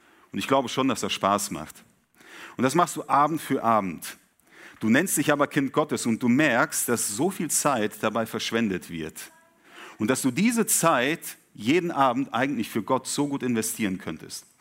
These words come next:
Und was tust du jetzt? Jetzt entschließt du dich, das sein zu lassen. Und du verzichtest auf die Filme, verzichtest auf die Serien, die abends so viel Zeit schlucken. Aber was machst du jetzt? Und jetzt ist es wichtig, dass du nicht in dieser Leere bleibst,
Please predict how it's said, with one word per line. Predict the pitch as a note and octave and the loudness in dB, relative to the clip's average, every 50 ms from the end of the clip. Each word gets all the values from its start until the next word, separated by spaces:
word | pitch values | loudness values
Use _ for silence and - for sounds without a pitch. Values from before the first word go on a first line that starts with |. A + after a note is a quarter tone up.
| - - - - - - | -20 -18 -18 -14 -8 -4
Und | G#2 A2+ | 0 0
was | E3+ F#3 - - | 0 0 0 -2
tust | F#3 F#3 - - | -2 -2 -2 0
du | - | -2
jetzt? | G2+ F2+ F2 F2 - | 0 0 0 0 0
Jetzt | B2 C3 - - | 0 0 0 0
entschließt | C3+ C3+ - - - E3 G#3+ B3 A#3 - - - | 0 0 0 0 2 4 4 4 2 2 -2 -2
du | A#2 | -2
dich, | G#2+ B2 D3+ F3 - - - _ _ - | 0 0 0 -2 -2 -8 -14 _ _ -6
das | B2+ A#2+ - | -6 -2 0
sein | - C3 C3 C3+ C3+ | 2 2 2 2 0
zu | - - G2+ | -2 -6 -4
lassen. | F2+ E2+ E2+ - - - - - _ _ _ _ _ _ _ _ _ - - - - - | -4 -4 -4 -4 -6 -8 -10 -12 _ _ _ _ _ _ _ _ _ -20 -20 -20 -8 -4
Und | - A#2 - | -4 -4 -2
du | A#2+ | 0
verzichtest | - A#2+ A2 - - F3 F#3 - G3 E3+ - B2+ | 0 0 2 2 2 0 0 0 -2 -2 0 -2
auf | A#2+ A2 | -2 -2
die | - A2 F#2+ | -4 -6 -6
Filme, | - - G#2 A2+ B2+ D#3+ G3 G3+ | -4 -2 -2 0 0 -2 -4 -6
verzichtest | - - A2 - - - E3 D3 - B2+ - - | -4 -4 -4 -2 0 -2 -2 -2 -2 -4 -4 -4
auf | A2 G#2+ - | -6 -6 -4
die | A2+ G2+ | -4 -2
Serien, | F#2 G2 A#2 D3 F3 D#3 A2 G#2 B2+ C#3+ B2+ | 0 2 2 2 4 2 2 2 0 0 -2
die | - A2 - | -2 -2 0
abends | A#2+ B2+ C3 B2+ | 2 2 2 0
so | - D#3+ | -2 -4
viel | D3+ - D3+ | -4 -4 -4
Zeit | - - C#3+ C#3 C#3+ C3+ - | -4 0 0 0 0 0 -2
schlucken. | - - F#2+ F#2 - D3+ E3+ G3+ - - _ _ _ _ _ _ _ _ _ _ _ _ _ _ _ _ _ _ | -2 -2 -4 -4 -4 -4 -6 -6 -6 -10 _ _ _ _ _ _ _ _ _ _ _ _ _ _ _ _ _ _
Aber | - - A2+ A#2+ | -4 0 0 2
was | C#3+ C#3+ - | 2 0 0
machst | F3 - - - | 0 -2 -2 -2
du | F3 | -2
jetzt? | E3 D#3+ D3+ D3+ - - - - - _ _ _ _ _ _ _ _ _ _ _ _ _ _ - - - - - | 0 0 0 0 -2 -4 -6 -8 -10 _ _ _ _ _ _ _ _ _ _ _ _ _ _ -20 -20 -20 -12 -6
Und | - G2+ F#2+ | -4 -2 0
jetzt | G#2 C#3+ F#3 - - | 2 2 2 0 -2
ist | G3 D3+ | -2 0
es | F3 D#3+ - - | 0 -2 0 0
wichtig, | D#3+ F3 - - A#2+ - | 0 -2 0 -2 -4 -2
dass | - A#2+ G#2+ - | 0 0 0 0
du | - C3 | 0 0
nicht | C#3+ E3 F3 - | 2 2 0 2
in | D#3+ D3 | 0 0
dieser | D3 D3+ C#3 B2+ C#3 C3 | 2 2 2 2 2 2
Leere | B2+ C#3+ D#3 E3+ E3+ B2+ G#2+ | 4 4 4 4 4 2 0
bleibst, | F#2+ F#2+ F#2+ F2 D#2+ D2 - - - - - - | 0 0 0 0 0 -2 -2 -4 -6 -6 -6 -8